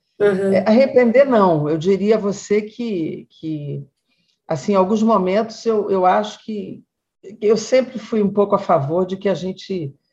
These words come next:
Speaker 2: talvez tivesse um giro, né, rodasse com outras lideranças. Mas a necessidade política, às vezes, de se manter em determinado lugar que o partido tem, que a luta tem, acaba nos levando a,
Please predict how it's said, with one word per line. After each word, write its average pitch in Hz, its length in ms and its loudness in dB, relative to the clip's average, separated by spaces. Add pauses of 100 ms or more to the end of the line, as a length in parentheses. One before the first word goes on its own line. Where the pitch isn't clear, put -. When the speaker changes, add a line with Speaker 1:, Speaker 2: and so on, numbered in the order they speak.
(460)
Speaker 2:
talvez 175 340 4
tivesse 196 420 2
um 226 80 2
giro, 180 420 0
né, 160 100 -2
rodasse 170 720 -2
com 151 80 -10
outras 151 240 -4
lideranças. 165 920 -2 (500)
Mas 180 220 0
a 220 40 6
necessidade 214 760 2
política, 233 640 -4
às 139 100 -4
vezes, 151 200 -2
de 156 80 -8
se 165 160 -6
manter 180 480 0
em 170 80 -2
determinado 151 600 -4
lugar 147 380 -2
que - 80 -16
o 135 40 -10
partido 151 460 -8
tem, 156 300 -6
que 156 80 -6
a 147 60 0
luta 156 360 -4
tem, 165 320 -4
acaba 185 380 -4
nos 190 220 -4
levando 180 500 -2
a, 196 240 -4